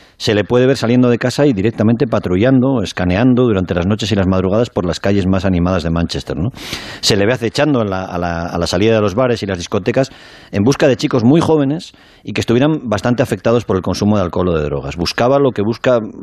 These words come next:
la mayoría de delincuentes sexuales, ¿no? Al margen del género de las víctimas. Buscaba gente vulnerable,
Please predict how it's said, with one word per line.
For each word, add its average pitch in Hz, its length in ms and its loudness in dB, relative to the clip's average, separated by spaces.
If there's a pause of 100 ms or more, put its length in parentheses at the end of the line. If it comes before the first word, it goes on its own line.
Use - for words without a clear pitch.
(120)
la 98 140 0
mayoría 101 320 2
de 110 60 2
delincuentes 95 420 -4
sexuales, 78 440 -4
¿no? 113 140 2
Al 101 80 0
margen 101 300 0
del 98 100 2
género 98 240 2
de 90 60 2
las 82 120 0
víctimas. 80 360 -4
Buscaba 107 400 0 (340)
gente 113 240 -2
vulnerable, 101 560 0